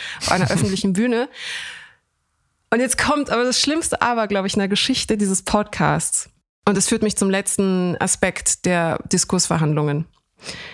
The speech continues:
Speaker 2: Und es ist kein Aprilscherz?
Speaker 1: Es ist kein Aprilscherz. Ich
Speaker 2: Okay.
Speaker 1: verurteile natürlich die Ohrfeige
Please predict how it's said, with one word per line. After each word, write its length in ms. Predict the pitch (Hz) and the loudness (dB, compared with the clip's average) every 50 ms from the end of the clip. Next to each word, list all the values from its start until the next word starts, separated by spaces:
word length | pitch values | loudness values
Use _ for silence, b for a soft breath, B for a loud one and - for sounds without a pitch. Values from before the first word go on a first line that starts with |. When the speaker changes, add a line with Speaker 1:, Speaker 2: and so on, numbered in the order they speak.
| B B B B | B B B B
Speaker 2:
Und 120 | - 165 | 2 2
es 100 | 175 - | 4 2
ist 40 | - | 2
kein 160 | - 180 202 | 2 2 2
Aprilscherz? 640 | 202 165 - 175 175 - - 92 90 - - - - _ _ _ - | 0 0 0 0 0 2 0 0 -2 -2 -4 -6 -8 _ _ _ 0
Speaker 1:
Es 160 | 226 226 220 | 0 2 2
ist 140 | 247 233 - | 2 0 2
kein 180 | - 233 247 247 | 2 2 2 2
Aprilscherz. 720 | 226 233 - - 196 190 - - 165 165 - - - - - | -2 -2 -2 -2 -2 -2 0 0 0 -2 -2 -4 -6 -6 -4
Ich 160 | - 185 - | -2 0 2
Speaker 2:
Okay. 180 | 220 208 127 - | 2 2 2 2
Speaker 1:
verurteile 520 | - 277 294 294 - - 247 233 226 214 | 2 0 0 2 2 2 2 2 2 2
natürlich 760 | 208 185 190 - - - - - 285 294 277 214 202 - - | 0 0 -2 -4 -2 -2 2 2 2 2 2 0 -2 -4 -6
die 140 | - - - | -6 -4 0
Ohrfeige 800 | - 208 240 262 254 - - 190 180 170 165 185 190 220 277 | 0 2 2 0 0 0 0 0 2 2 2 0 0 0 -2